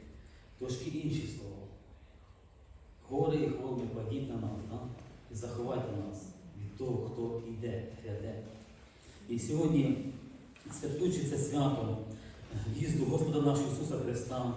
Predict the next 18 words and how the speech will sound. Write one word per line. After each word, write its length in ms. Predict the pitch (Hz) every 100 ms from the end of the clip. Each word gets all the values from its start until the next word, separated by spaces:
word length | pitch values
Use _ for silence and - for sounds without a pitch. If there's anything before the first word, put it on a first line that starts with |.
| 107
в 40 |
Єрусалим, 560 | 113 113 117 113 107 101 - -
ми 80 | 117
прекрасно 480 | 110 - 156 - 156
розуміємо, 580 | 139 143 139 120 107 107 101 - - - - - -
що 380 | 135 120 117 110 110
частина 420 | 131 - 170 165
Божого 480 | 139 165 170 170 -
Слова, 580 | 123 120 117 117 131 127
пророчеського, 680 | 139 139 - - 101 98 - - -
вона 240 | 123 127
вже 200 | 131 117
збулася. 580 | - - 123 120 110 - - - - - - - - - -
Це 140 | - 151
воно 160 | 139
від-, 120 | 139
відбулося 680 | 131 135 - 131 139 - 117 104 - - -
майже 200 | 143 156